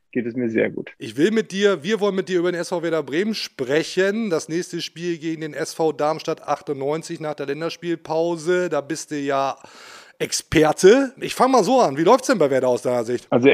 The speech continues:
Speaker 1: deswegen bin ich wahrscheinlich auch hier. Vielen
Speaker 2: Ja, klar.
Speaker 1: Dank für die Einladung erst nochmal, ne? So stabil sind sie mit ihren Leistungen noch nicht. Man muss natürlich auch sagen, dass das dass der, vor allen Dingen der August noch da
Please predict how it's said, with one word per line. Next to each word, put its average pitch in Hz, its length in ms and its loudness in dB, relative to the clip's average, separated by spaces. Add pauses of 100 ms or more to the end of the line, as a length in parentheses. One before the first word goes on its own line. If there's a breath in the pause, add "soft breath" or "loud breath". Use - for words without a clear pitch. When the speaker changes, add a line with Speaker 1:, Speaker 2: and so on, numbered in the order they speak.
Speaker 1:
deswegen 156 360 6
bin 165 100 8
ich 165 80 4
wahrscheinlich 156 300 6
auch 139 120 4
hier. 196 280 0 (520)
Vielen 143 140 0
Speaker 2:
Ja, - 60 0
klar. 262 220 4
Speaker 1:
Dank - 120 -10
für 143 80 -6
die 127 100 -2
Einladung 131 440 2
erst 139 200 -2
nochmal, 156 340 2
ne? 151 200 4
So - 160 4
stabil 143 680 0 (560 loud breath)
sind 147 260 -4
sie 156 80 0
mit 135 140 2
ihren 131 160 2
Leistungen 127 420 4
noch 120 60 -2
nicht. 143 160 0
Man 123 120 2
muss 123 160 -2
natürlich 139 320 0
auch 123 140 4
sagen, 123 300 2
dass 113 180 -10
das - 280 -10 (560 loud breath)
dass 123 200 -2
der, 117 280 10
vor 120 120 2
allen 117 80 4
Dingen 120 140 0
der 113 140 4
August 117 380 0
noch 117 160 -6
da 120 160 2